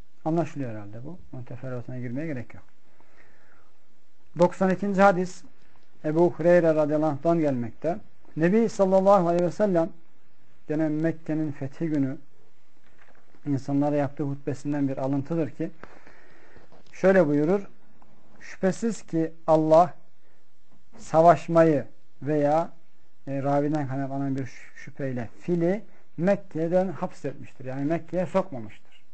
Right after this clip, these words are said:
Fil biliyorsunuz, Fil suresinin anlatılan Fil vakasından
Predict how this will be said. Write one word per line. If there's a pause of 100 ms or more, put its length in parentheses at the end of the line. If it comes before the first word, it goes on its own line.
(160)
Fil
biliyorsunuz, (180)
Fil
suresinin
anlatılan
Fil
vakasından